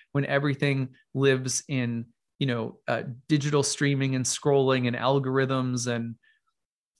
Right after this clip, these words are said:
and so forth. I'm saying things, of course, that lots of people say these days, so I don't pretend that this is anything new, but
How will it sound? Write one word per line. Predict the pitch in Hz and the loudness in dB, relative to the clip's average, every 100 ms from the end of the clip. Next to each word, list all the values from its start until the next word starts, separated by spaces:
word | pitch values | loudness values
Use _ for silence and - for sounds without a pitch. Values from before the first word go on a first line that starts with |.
| - | -4
and | 123 | -4
so | 120 151 | 2 0
forth. | 151 - 104 120 _ _ _ _ _ _ - - _ _ _ _ _ - | 0 -6 -8 -10 _ _ _ _ _ _ -20 -20 _ _ _ _ _ -6
I'm | 120 | -2
saying | 120 160 151 | 4 4 4
things, | 147 139 127 | 4 2 0
of | 123 | 0
course, | 131 120 - | 2 2 0
that | 123 | -2
lots | 131 127 127 | -2 -2 -4
of | 120 | -4
people | 139 - 113 | -4 -2 -4
say | - 147 | 2 2
these | 135 113 104 | 2 -2 -2
days, | 120 113 113 117 | 0 0 0 0
so | 120 | 0
I | |
don't | 123 123 - | 0 -2 -6
pretend | 127 - 123 | -6 -2 -2
that | 117 | -2
this | 117 - | -6 -6
is | 110 | -2
anything | 123 123 123 113 120 | -2 -2 -2 -2 2
new, | 151 127 | 2 2
but | 117 117 | 2 0